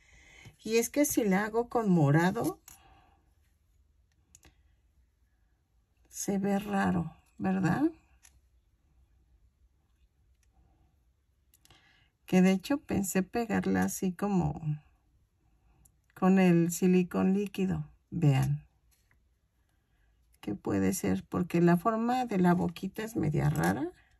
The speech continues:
Es así como que sonriendo.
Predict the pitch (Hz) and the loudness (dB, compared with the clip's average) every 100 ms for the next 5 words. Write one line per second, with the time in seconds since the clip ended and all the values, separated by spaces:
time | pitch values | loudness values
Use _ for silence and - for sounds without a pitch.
0 | _ _ _ _ _ _ _ _ _ _ | _ _ _ _ _ _ _ _ _ _
1 | _ _ _ _ _ - 190 190 202 - | _ _ _ _ _ -6 -4 -2 -2 -4
2 | 202 208 208 143 139 - - - - _ | -6 -4 0 0 0 -6 -8 -6 -8 _
3 | - - 170 160 175 196 214 247 277 349 | -18 -6 0 0 0 -2 -2 -4 -4 -6